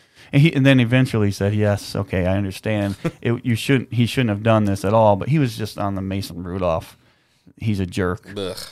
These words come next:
Speaker 1: And I was like, "Yes, he's a jerk. I'm not denying that." But what he did is a fight on the field.
Speaker 2: Mm-hmm.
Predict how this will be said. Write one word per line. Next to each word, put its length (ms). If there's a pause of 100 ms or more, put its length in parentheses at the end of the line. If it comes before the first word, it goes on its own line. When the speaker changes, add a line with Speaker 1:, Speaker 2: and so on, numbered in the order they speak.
Speaker 1:
And 320
I 20
was 80
like, 160
"Yes, 240
he's 200
a 40
jerk. 340 (140)
I'm 140
not 200
denying 420
that." 260
But 240 (1040)
what 160
he 160
did 420 (340)
is 120
a 60
fight 240
on 100
the 60
field. 300 (140)
Speaker 2:
Mm-hmm. 280